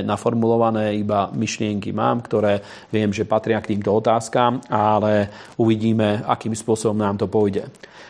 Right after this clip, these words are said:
Takže máme otázku číslo jedna.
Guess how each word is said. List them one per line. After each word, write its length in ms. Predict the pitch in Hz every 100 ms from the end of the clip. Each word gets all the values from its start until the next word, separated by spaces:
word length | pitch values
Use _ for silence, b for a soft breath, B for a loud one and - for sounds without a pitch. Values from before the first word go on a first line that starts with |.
| B
Takže 480 | 143 151 156 143 - 143
máme 480 | 151 165 143 135 -
otázku 480 | 123 127 113 - 113
číslo 320 | 110 - 107
jedna. 400 | 101 95 87